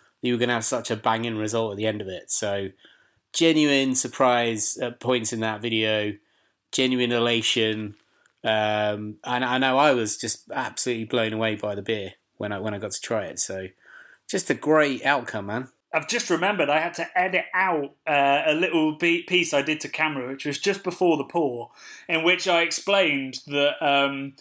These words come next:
Speaker 2: so everyone was coming on Monday, which was Beer Day Britain, to taste the beer. And I was saying, so I was doing that first ever pour, um, only a couple of hours before people were due to arrive. So if the beer wasn't any good,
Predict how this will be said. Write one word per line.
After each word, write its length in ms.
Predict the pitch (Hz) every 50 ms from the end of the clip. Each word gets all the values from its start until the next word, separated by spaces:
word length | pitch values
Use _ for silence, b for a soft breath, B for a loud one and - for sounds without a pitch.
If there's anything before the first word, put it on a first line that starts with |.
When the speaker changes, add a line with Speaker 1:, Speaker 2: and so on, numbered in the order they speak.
| B B B B B
Speaker 2:
so 380 | B - - 170 156 160 160 170 175
everyone 260 | 185 190 208 220 208
was 100 | 196 185
coming 260 | - - 190 180 165 156
on 140 | 156 156
Monday, 340 | 156 156 151 147 139 131 139
which 180 | 143 147 139 -
was 80 | 135
Beer 240 | 135 - 151 147 147
Day 140 | 139 143 139
Britain, 380 | 131 135 147 147 127 135 123 120
to 120 | - 135
taste 300 | 135 - 139 135 131 -
the 60 | 131
beer. 400 | 120 139 131 120 113 117 127 131 b b b b b b b b -
And 560 | 156 143 139 139 139 139 135 135 135 127 - - - - - _ -
I 220 | - 175 180 185 175
was 160 | 170 156 -
saying, 480 | - - 185 180 160 143 139 135 131
so 160 | 131 - 160 165
I 100 | 180 180
was 320 | 175 156 - - - - _ _ _ -
doing 220 | 196 196 185 175
that 160 | 165 156 -
first 380 | - - 175 175 170 160 - -
ever 220 | 180 160 147 151 143
pour, 540 | - - 170 160 147 139 131 127 123 - b b b b b b b -
um, 600 | 165 147 139 139 139 135 139 135 135 135 147 - 180
only 220 | 196 220 220 202
a 80 | 175 160
couple 260 | - 180 - 156 156
of 60 | 147
hours 320 | 156 160 165 156 143 135 -
before 300 | - 135 - 147 139 139
people 280 | 156 147 139 - 139
were 100 | 131 139 135
due 220 | - 139 143 139
to 200 | - - 139 135
arrive. 540 | 131 127 143 147 135 123 123 120 113 - - B B B B B
So 180 | - - 175
if 240 | 165 185 185 175 -
the 80 | 170 170
beer 320 | - 220 226 226 220 208
wasn't 360 | 190 190 202 185 - 190 175 160
any 220 | 160 156 156 139 135
good, 480 | - 170 165 135 123 131 147 147 -